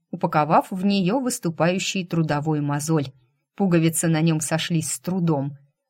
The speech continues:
«Я сегодня медведя видела», — поспешила сообщить важную новость.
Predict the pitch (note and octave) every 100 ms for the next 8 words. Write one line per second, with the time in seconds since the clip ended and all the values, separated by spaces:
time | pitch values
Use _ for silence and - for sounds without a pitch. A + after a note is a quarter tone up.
0 | _ _ _ F#3+ F#3 G#3 B3+ - C4+ A3
1 | G3+ E3 D#3+ E3+ G#3+ D3 G3 G3 F3 F3
2 | G3 E3+ E3 D#3+ D#3 - _ _ F3 -
3 | E3+ - F3 D#3+ D#3+ D3+ D3+ - A#3+ E3
4 | D#3 D#3 E3+ D#3+ E3 E3+ D3+ D3 - -